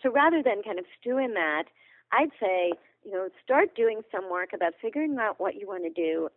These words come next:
and thinking about what kind of new training you might need. The minute you start getting into that proactive place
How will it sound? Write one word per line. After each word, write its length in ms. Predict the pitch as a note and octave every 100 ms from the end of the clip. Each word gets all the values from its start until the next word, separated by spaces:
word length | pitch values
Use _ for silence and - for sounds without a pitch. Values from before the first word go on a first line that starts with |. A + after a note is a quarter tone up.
| -
and 160 | A#3 A3+
thinking 300 | C#4 D#4+ F4
about 400 | F4 C4 C4 B3 -
what 160 | C4 C4
kind 120 | E4+
of 60 |
new 140 | F4 F4+
training 420 | - B3 E4 D4
you 100 | F3
might 220 | D#3 D3
need. 360 | F3 D#3+ - - _ _ -
The 80 | C4
minute 340 | C4+ G#4 A#4+
you 100 | D4+
start 280 | - B3 A#3
getting 260 | G#3+ G#3+ G#3
into 200 | G3 -
that 240 | F#3 -
proactive 600 | - B3+ C#4 B3+ - D#3+ -
place 300 | - D#3+ D3+